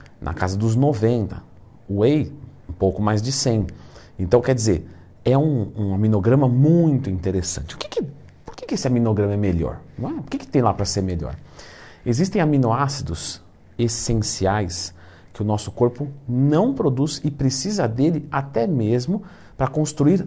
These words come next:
outros aminoácidos denominados não essenciais. E o whey protein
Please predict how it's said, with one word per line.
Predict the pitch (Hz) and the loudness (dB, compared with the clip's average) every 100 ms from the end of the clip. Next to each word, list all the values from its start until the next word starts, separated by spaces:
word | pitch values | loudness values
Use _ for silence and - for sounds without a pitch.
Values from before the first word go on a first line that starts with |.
| - | -2
outros | 143 208 220 135 110 | 0 0 -2 -2 -2
aminoácidos | 107 98 98 82 85 104 - 165 - - - - - - - | 0 0 -2 -4 -4 -6 -8 -8 -10 -14 -18 -20 -20 -20 -6
denominados | 131 113 104 101 92 127 160 - - | -2 0 2 2 0 -4 -6 -12 -4
não | 135 160 190 196 | 2 4 4 2
essenciais. | - - 87 87 - - - - - - - - - 131 | -2 -4 -6 -6 -10 -12 -14 -16 -18 -20 -20 -20 -10 0
E | 190 | 4
o | 160 | 4
whey | 117 | 4
protein | - 98 143 160 165 | 2 0 4 4 2